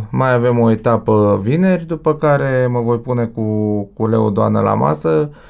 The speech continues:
și vom vedea cine va rămâne sau cine va pleca. Uh, totuși este o diferență mare de opt puncte între, între noi și primul loc și îmi doresc să, să clădim, uh, o echipă,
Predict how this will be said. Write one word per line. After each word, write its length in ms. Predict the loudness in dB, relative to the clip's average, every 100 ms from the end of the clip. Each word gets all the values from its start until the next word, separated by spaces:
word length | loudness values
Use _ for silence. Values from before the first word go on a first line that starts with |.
| -20 -20 -20 -20 -20
și 240 | -6 -2
vom 220 | 0 0
vedea 480 | 0 0 2 2 2
cine 280 | 0 -2 -2
va 180 | 2 2
rămâne 440 | 2 0 0 0
sau 220 | 0 0
cine 920 | -2 -2 -2 2 2 2 0 -4 -8 -8
va 200 | 0 0
pleca. 580 | 0 0 0 -2 -6 -6 -20 -20 -20 -20 -20 -8
Uh, 420 | -4 -4 -4 -8 -4
totuși 440 | -2 0 0 0
este 160 | 0 0
o 40 |
diferență 560 | -2 0 2 2 2 2
mare 260 | 2 2
de 120 | 2
opt 140 | 0 0
puncte 640 | 0 -2 2 2 4 4
între, 840 | 2 0 0 2 4 2 2 0 -2
între 360 | -4 -4 -2 0
noi 180 | 0 -2
și 160 | -6
primul 400 | -6 -2 0 2
loc 300 | 2 2 0 -12 -20 -20 -20 -18
și 160 | -6
îmi 120 | -2 0
doresc 360 | 2 2 0
să, 480 | 0 2 4 4 2
să 180 | 2 -2
clădim, 460 | -2 -2 -2 -2 0
uh, 100 | 0 0 0 0 0 -2 -4 -4
o 160 | -2
echipă, 420 | -2 -2 -6 0